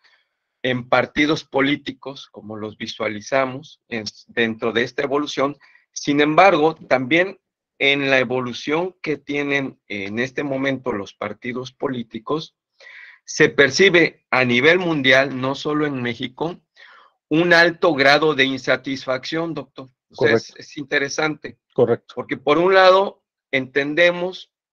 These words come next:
Speaker 1: o es aceptado por la gran mayoría que un régimen democrático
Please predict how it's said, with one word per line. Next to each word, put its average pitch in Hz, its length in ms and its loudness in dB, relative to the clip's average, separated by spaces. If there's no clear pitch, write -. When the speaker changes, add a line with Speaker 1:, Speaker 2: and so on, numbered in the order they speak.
Speaker 1:
o 131 180 0
es 139 260 0
aceptado 151 800 2
por 107 140 -12
la 107 100 -6
gran 131 260 -4
mayoría 156 640 -2
que 120 380 -4
un 165 340 -8
régimen 165 640 2
democrático 160 920 0